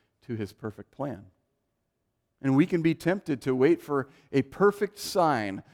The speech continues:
the most sensible sign that says we can trust what God says he's doing in our lives. And sometimes that's what we wait for before we truly, truly trust God.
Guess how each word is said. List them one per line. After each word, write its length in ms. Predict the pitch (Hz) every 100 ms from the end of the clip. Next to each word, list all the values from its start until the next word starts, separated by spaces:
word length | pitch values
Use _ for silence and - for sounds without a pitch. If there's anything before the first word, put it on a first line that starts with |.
| - _
the 100 | 143
most 360 | 151 156 147 -
sensible 640 | - 196 214 208 202 196
sign 640 | 175 - 175 143 117 113 117 _ _ _ -
that 160 | 139
says 560 | - 175 151 135 120 - _ _ _
we 420 | 123 131 131 120 - _ _ _ -
can 100 | 110
trust 520 | - 127 107 - -
what 140 | 110
God 360 | 120 104 107 98 _ _ _
says 560 | - - 110 110 - - _ _ -
he's 140 | 156
doing 260 | 117 104 101
in 80 |
our 80 | 107
lives. 560 | 127 139 113 123 - _ _ _ _ _ _ _ _ _ _ _ _ -
And 100 | 120
sometimes 520 | 127 113 165 165 123
that's 280 | 147 151 -
what 140 | 151
we 120 | 156
wait 240 | 143 143 147
for 300 | 104 78 - _ _ _ _ _ _ _ _ _ _ _ _
before 320 | 120 - 131
we 140 | 120 110
truly, 500 | - 147 131 113 101
truly 400 | - 135 117 104
trust 420 | - 110 - _
God. 320 | 139 117